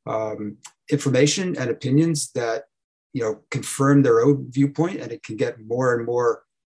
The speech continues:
uh, out there, um, to the left or to the right, and without any regard to whether it's true, then, um, you know, there, there's no brakes,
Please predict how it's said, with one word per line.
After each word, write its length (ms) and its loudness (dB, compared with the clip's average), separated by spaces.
uh, 300 -6
out 240 -2
there, 460 2
um, 380 -4
to 80 -4
the 60 -2
left 320 0
or 80 -2
to 140 -6
the 60 -2
right, 380 0
and 220 -6
without 240 -2
any 140 0
regard 400 -4
to 120 -8
whether 240 -2
it's 140 -6
true, 340 -2
then, 600 6
um, 440 2
you 80 4
know, 60 4
there, 100 6
there's 280 2
no 200 6
brakes, 760 -4